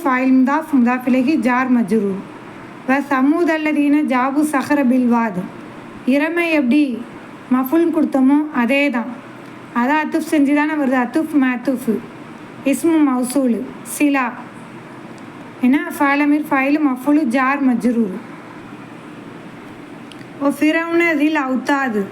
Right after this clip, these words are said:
இது இப்போ பார்த்தோம்ல அதே தான். இதுவும் இரம, வ சமூத, அதே மாதிரி ஒரு ஃபிரௌன.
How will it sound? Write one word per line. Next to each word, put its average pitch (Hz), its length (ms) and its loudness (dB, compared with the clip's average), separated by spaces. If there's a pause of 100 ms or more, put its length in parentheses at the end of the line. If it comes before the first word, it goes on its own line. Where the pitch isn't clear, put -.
(100)
இது 277 220 4
இப்போ 311 220 0
பார்த்தோம்ல 269 400 2
அதே 240 360 2
தான். 208 360 -6 (640)
இதுவும் 339 400 0
இரம, 294 640 2 (260)
வ 262 80 2
சமூத, 277 840 2 (120)
அதே 254 140 2
மாதிரி 294 220 4
ஒரு 269 260 0
ஃபிரௌன. 277 420 2